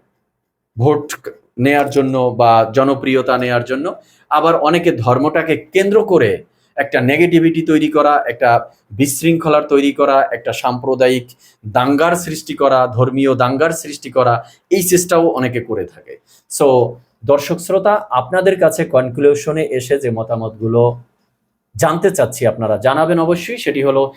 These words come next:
প্রাথমিক পর্যায়ে আমি যেটি বলেছি যে এটি এই অপূর্ব পাল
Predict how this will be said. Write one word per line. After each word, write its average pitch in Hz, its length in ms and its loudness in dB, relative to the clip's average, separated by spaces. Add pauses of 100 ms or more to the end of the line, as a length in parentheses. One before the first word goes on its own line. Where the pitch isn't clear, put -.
(220)
প্রাথমিক 202 480 0
পর্যায়ে 202 300 4
আমি 190 100 -2
যেটি 165 220 0
বলেছি 139 520 0
যে 190 140 2
এটি 165 600 -2
এই 143 380 2
অপূর্ব 147 500 0
পাল 135 400 2